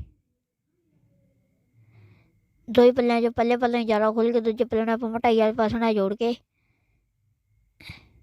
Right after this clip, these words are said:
ਤੇ ਇੱਕ ਵਾਰ ਜਿਹੜਾ ਲੜ ਨੂੰ ਫੋਲਡ ਕਰਨਾ ਹੈ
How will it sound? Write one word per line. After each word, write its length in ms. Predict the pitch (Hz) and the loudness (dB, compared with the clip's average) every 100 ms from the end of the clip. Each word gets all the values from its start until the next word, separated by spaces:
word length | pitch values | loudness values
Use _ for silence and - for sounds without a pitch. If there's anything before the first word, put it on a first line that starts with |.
| _ _ _ _ _ _ _ _ _ _ _ _ - | _ _ _ _ _ _ _ _ _ _ _ _ 2
ਤੇ 80 | 247 | 2
ਇੱਕ 120 | 247 | 4
ਵਾਰ 200 | 233 233 | 4 4
ਜਿਹੜਾ 180 | 226 254 | 2 2
ਲੜ 140 | 240 233 | 0 -2
ਨੂੰ 160 | 233 | -4
ਫੋਲਡ 200 | 220 202 | -4 -2
ਕਰਨਾ 260 | 208 220 233 | -2 -2 -2
ਹੈ 120 | 233 | -2